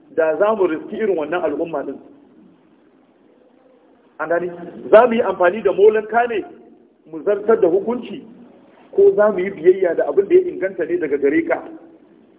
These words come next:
Sai manzo Allah ya gaya mana cewa menene? Za mu yi biyayya ne ga abin da ya inganta daga gare shi. Menene abin da ya inganta? Shin manzon Allah sallallahu alaihi wasallam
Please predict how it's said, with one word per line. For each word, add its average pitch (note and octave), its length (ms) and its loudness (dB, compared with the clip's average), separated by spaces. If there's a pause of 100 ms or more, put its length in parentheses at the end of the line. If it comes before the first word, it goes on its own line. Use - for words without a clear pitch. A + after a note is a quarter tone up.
(920)
Sai F3 100 -2
manzo D#3+ 220 -2
Allah D#3+ 240 2
ya D#3+ 80 4
gaya E3 200 2
mana D#3+ 160 -4
cewa D#3 240 0
menene? D#3+ 500 0 (1300)
Za F#3 180 2
mu F3+ 100 0
yi - 80 2
biyayya E3 460 4
ne G3+ 120 4
ga E3+ 140 0
abin F3 220 -2
da D#3 60 0
ya E3 160 2
inganta C#3+ 320 -4
daga B2 160 -6
gare B2 240 -6
shi. - 160 -20 (540)
Menene A3 280 -2
abin F#3+ 220 2
da F3 60 2
ya F3 140 4
inganta? C#3+ 360 -8 (2000)
Shin G#3+ 220 -2 (1500)
manzon D#3+ 400 0
Allah G#3 320 2
sallallahu F3+ 520 -2
alaihi F3 200 -2
wasallam F3 360 -2